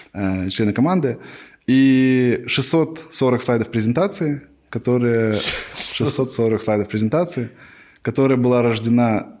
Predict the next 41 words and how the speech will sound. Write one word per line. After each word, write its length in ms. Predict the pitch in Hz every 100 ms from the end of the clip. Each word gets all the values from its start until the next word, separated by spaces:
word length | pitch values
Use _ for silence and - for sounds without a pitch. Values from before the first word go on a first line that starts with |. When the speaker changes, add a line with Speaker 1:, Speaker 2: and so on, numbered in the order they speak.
| -
Speaker 1:
за 120 | 110
двадцать 420 | 107 123 117 104
семь 220 | - 117
часов 440 | 104 110 120 107 -
переговорки. 680 | 110 107 113 170 - 123 123 101
Ну 100 | 139
и 40 |
все, 160 | 196 -
и 40 | 127
в 80 | 123
итоге 180 | 180
мы 140 | 147 147
там, 160 | 135 110
сколько 200 | 117 104
там, 140 | 90
шесть 220 | 98 139
часов, 260 | - 143 135
наверное, 200 | 113 104
рассказывали 580 | 101 - 120 120 104 98
про 680 | 98 101 101 98 92 90 92
то, 140 | 117
какой 300 | 113 - 123
будет 220 | 113 113 113
новый 240 | 120 117
мир, 240 | 117 170 - - - -
новый 240 | 120 117
Speaker 2:
Мгм. 60 | 107
Speaker 1:
концепт. 400 | 107 - 160 -
Speaker 2:
А 80 | 131
что 220 | - 196
сейчас, 440 | 185 - 151 120
вот, 140 | 127 113
клуб 260 | - 143 -
пятьсот 280 | - 156
за 120 | 123 120
тот 180 | 123
год, 220 | 113 113 -
сколько 240 | - 127
сделали 340 | 104 98 101
денег? 380 | 95 95 87 - - _ _ _ _ _
Speaker 1:
О, 60 | -